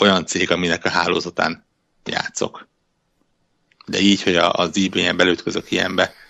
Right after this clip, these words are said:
ny-, nyilván tízből nyolc esetben lehet, hogy beválik.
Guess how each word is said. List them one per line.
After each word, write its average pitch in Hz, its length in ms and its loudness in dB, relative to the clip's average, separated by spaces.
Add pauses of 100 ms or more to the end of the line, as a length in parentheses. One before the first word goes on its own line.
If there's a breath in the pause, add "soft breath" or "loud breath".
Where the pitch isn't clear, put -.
(160 soft breath)
ny-, - 200 -8
nyilván 104 480 4
tízből 98 360 2
nyolc 92 260 0
esetben 90 360 0
lehet, 87 220 -4
hogy 92 140 -8
beválik. - 600 -4